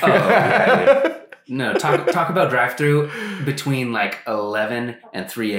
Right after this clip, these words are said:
Speaker 1: A M. He's killing it, man.
Speaker 2: Uh, and that's when I was working it, 'cause I was managing the night shift. And so I was working the drive-through.
Speaker 1: Uh-huh.
Speaker 2: And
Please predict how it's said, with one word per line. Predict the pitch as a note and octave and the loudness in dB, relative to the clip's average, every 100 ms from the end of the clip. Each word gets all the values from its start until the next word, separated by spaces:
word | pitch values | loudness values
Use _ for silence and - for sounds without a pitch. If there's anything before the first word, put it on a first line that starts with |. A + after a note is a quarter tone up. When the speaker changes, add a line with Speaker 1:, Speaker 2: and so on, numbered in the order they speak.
| G2 | -2
Speaker 1:
A | F#2 | -2
M. | G2+ B2 C3 | -4 -8 -12
He's | _ | _
killing | - - G#2 F2+ | -20 -12 -8 -8
it, | E2 E2 | -10 -12
man. | E2+ E2 D#2+ _ _ | -14 -14 -16 _ _
Speaker 2:
Uh, | - A#2+ - | -2 -2 0
and | G#2+ | 0
that's | C3+ C3+ | 0 0
when | C#3 | 0
I | A2+ | 2
was | G#2+ F2+ | 2 0
working | G#2+ F#3+ - | 0 0 -2
it, | F#2+ | -4
'cause | - F2+ | -4 -2
I | F#2 | -2
was | F#2 - - | -2 -8 -8
managing | F2 G#2 A2 G#2 F#2 | -4 -2 -4 -4 -4
the | E2+ | -4
night | E2 D3+ D3 | -4 -6 -6
shift. | - E2+ - | -6 -8 -8
And | D#2+ | -14
so | - | -6
I | E2 F2 | -2 -2
was | - | -4
working | F2+ F#2 F2 | -8 -6 -8
the | C#2 | -8
drive-through. | - F#2 C#3+ - D2+ C2+ | -6 -4 -4 -6 -8 -8
Speaker 1:
Uh-huh. | G2 F2 F2 F2 - _ _ | -12 -16 -18 -20 -20 _ _
Speaker 2:
And | E2 E2 D2+ C#2+ | -8 -6 -6 -8